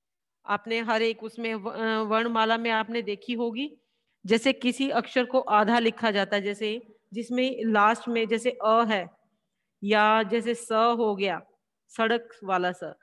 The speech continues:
जब उसकी पाई यानी कि डंडे को हटा देते हैं तो वो आधा बन जाता है।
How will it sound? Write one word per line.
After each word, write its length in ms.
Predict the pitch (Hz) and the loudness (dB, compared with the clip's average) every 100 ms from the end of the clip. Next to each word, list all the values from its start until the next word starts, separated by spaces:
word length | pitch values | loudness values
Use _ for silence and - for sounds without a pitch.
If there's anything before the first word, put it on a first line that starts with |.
| _ _ 185 | _ _ -2
जब 220 | 226 247 | 0 0
उसकी 320 | 269 254 302 | -4 -4 -4
पाई 380 | 294 220 226 233 | 2 4 4 2
यानी 240 | 226 220 | 0 0
कि 120 | 247 | -4
डंडे 360 | 214 208 214 240 | -4 -2 0 0
को 80 | 233 | 2
हटा 280 | 240 226 220 | 0 2 0
देते 220 | 226 262 | -2 -4
हैं 100 | 277 | -4
तो 80 | 330 | -2
वो 80 | |
आधा 380 | 302 226 220 220 | 0 2 2 2
बन 180 | 202 202 | -4 -4
जाता 280 | 180 170 175 | -6 -6 -8
है। 160 | 175 | -10